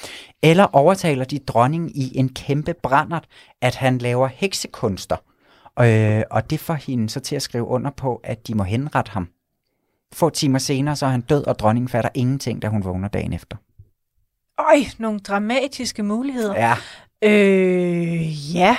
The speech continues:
Speaker 2: hvad skal jeg gå med? Altså, den sidste lyder jo næsten for vanvittigt til at være sand.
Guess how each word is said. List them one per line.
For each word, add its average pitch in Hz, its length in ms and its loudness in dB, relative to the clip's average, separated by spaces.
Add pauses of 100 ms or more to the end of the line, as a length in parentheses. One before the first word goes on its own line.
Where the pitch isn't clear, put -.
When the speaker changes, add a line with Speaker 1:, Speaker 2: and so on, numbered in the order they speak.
(140)
Speaker 2:
hvad 208 220 2
skal 220 340 4
jeg 202 260 4
gå 208 220 2
med? 185 440 0 (760)
Altså, 190 220 0
den 196 160 -2
sidste 269 440 -2
lyder 226 300 -2
jo 220 120 0
næsten 226 540 -2
for 190 280 -4 (120)
vanvittigt 214 500 2
til 214 100 -6
at 202 100 -2
være 180 100 -6
sand. 214 280 0